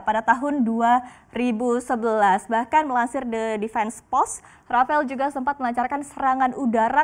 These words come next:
ke terowongan bawah tanah kelompok isis di Irak pada Oktober dua ribu sembilan belas.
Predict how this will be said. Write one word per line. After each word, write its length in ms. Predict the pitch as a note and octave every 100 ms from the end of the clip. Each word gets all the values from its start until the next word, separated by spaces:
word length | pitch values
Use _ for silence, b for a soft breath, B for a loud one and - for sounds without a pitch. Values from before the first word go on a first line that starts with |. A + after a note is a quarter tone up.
| D4+
ke 80 | D4
terowongan 560 | C4+ A#3+ A3+ A#3+ B3+
bawah 240 | G#3 G#3+ A3
tanah 400 | G#3 A3 C4+ B B B -
kelompok 480 | D#4+ F4+ G#4 - D4
isis 400 | D#4+ C#4 E4 -
di 240 | B3+ -
Irak 400 | A#3+ A#3+ - -
pada 320 | A3+ A3 A3+ -
Oktober 640 | A3 A3 G#3+ A#3 B3 B3
dua 560 | G3+ A3 G#3+ G3+ G3 A3 A3+
ribu 400 | G#3 F#3 G3 G3
sembilan 400 | - G3 F3+ F3+
belas. 320 | F3+ E3 -